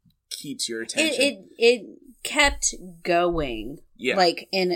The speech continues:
Speaker 2: in a path. It did not stop, which
Speaker 1: It's
Speaker 2: I
Speaker 1: very
Speaker 2: appreciated.
Speaker 1: linear, very on the rails type of movie where, where point A eventually gets you to point B to point C.
Speaker 2: Mm-hmm.
Speaker 1: I mean, these things happen in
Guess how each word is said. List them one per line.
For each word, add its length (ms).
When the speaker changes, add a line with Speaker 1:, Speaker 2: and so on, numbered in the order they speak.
Speaker 2:
in 120
a 60
path. 400
It 160
did 180
not 240
stop, 320
which 140
Speaker 1:
It's 100
Speaker 2:
I 140
Speaker 1:
very 260
Speaker 2:
appreciated. 160
Speaker 1:
linear, 440
very 680
on 260
the 100
rails 640
type 320
of 100
movie 440
where, 360
where 260
point 320
A 400
eventually 540
gets 240
you 80
to 60
point 340
B 360
to 140
point 320
C. 240
Speaker 2:
Mm-hmm. 320
Speaker 1:
I 20
mean, 220
these 260
things 320
happen 600
in 480